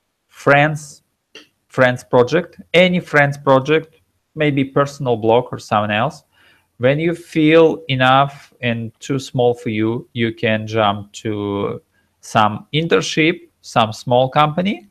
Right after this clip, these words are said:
And after that, your main target should be big digital agency or big e-commerce company when you can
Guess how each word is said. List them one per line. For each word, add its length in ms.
And 600
after 320
that, 460
your 460
main 280
target 440
should 480
be 360
big 400
digital 420
agency 520
or 420
big 480
e-commerce 500
company 520
when 280
you 180
can 460